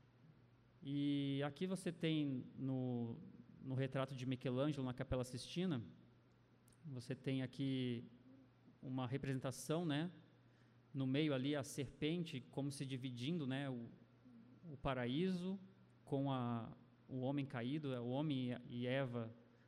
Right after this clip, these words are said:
Adão e Eva sendo expulsos do paraíso. É, você tem exatamente o que aconteceu. Muitas e muitas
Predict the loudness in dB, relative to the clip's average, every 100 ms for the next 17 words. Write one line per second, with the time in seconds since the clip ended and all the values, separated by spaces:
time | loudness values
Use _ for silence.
0 | -6 0 2 4 2 0 -2 -2 -4 -6
1 | -4 -4 -6 -2 0 0 0 -2 -4 -8
2 | -10 -20 -20 -20 -20 -20 -20 -20 -20 -20
3 | -20 -20 -20 -20 -12 -6 -4 -2 -2 -4
4 | -4 -6 -6 -6 -4 -4 0 0 0 0
5 | 0 -2 -4 -2 -2 -4 -4 -4 -2 -6
6 | -14 -20 -20 -20 -20 -20 -20 -20 -20 -6
7 | 0 4 6 6 4 2 2 2 0 -2